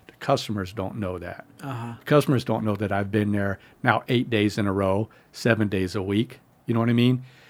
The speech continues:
Speaker 1: Uh, the other thing that sucks about it, it, we, we used to, it's, you are working when everybody else is out playing and partying.
Speaker 2: <laughs>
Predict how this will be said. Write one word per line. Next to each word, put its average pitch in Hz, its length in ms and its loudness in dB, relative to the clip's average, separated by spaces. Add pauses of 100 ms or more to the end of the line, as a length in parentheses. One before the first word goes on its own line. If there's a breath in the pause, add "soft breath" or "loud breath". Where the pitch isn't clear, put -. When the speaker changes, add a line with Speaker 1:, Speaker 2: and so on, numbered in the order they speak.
(340 soft breath)
Speaker 1:
Uh, 117 340 6
the 113 120 0
other 110 160 0
thing 117 140 0
that 113 100 -2
sucks 120 280 -2
about 123 260 4
it, 147 140 0 (680 soft breath)
it, 117 320 -2
we, 135 260 2
we 147 140 4
used 147 140 2
to, 151 100 6
it's, 156 460 4 (100)
you 151 380 8
are 185 180 8
working 123 680 4 (800 soft breath)
when 123 220 2 (100)
everybody 143 480 6
else 139 300 4
is 117 140 0
out 123 240 2
playing 120 380 2
and 113 80 4
partying. 160 420 8
Speaker 2:
<laughs> 135 640 -2